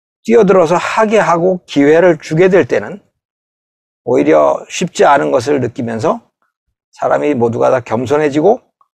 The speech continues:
관계가 좋아지는 모습들을 우리가 살펴보게 되는데요. 예, 이런 것들이, 예, 여러분들의 조직과 또 그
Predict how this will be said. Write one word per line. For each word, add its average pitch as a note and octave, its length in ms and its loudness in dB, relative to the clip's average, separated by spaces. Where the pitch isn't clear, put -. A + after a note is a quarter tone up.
관계가 B2+ 580 -2
좋아지는 A#2+ 760 -4
모습들을 A#2+ 460 -12
우리가 A2+ 180 -8
살펴보게 A2+ 540 -8
되는데요. A2 420 -4
예, - 160 -14
이런 C#3 260 -2
것들이, C#3+ 560 -4
예, B2+ 300 -14
여러분들의 B2 520 -2
조직과 A#2 880 -2
또 A2 600 -8
그 G#2+ 520 -12